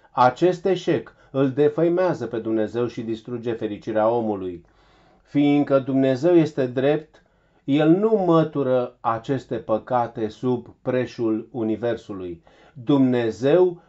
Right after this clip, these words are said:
își dezlănțuie o mânie sfântă împotriva acestor păcate,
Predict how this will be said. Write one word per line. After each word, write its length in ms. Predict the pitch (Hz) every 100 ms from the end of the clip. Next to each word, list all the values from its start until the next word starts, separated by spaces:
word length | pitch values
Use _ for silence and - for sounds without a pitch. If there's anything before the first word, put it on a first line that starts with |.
| _
își 360 | 139 151 127
dezlănțuie 760 | 113 147 139 147 202 185 - 117
o 140 | 110
mânie 400 | 117 131 135 135
sfântă 440 | 123 - 139 131 123
împotriva 520 | 113 123 120 127 117
acestor 500 | 113 - 110 - 107
păcate, 680 | 127 127 143 123 101 90 87